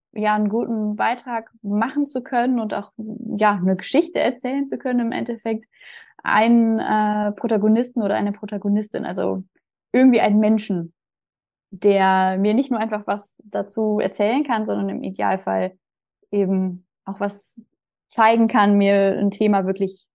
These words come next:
nahe bringen kann, weil er oder sie eben, äh,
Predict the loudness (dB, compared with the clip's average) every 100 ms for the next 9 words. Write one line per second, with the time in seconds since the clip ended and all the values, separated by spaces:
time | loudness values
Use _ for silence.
0 | -6 2 4 4 2 0 -2 -4 -8 -6
1 | -4 -2 -2 -4 -6 _ _ -6 -4 -2
2 | -2 -4 -4 -4 -4 -6 -4 -4 -4 -8
3 | _ _ _ _ _ -4 -2 -2 -4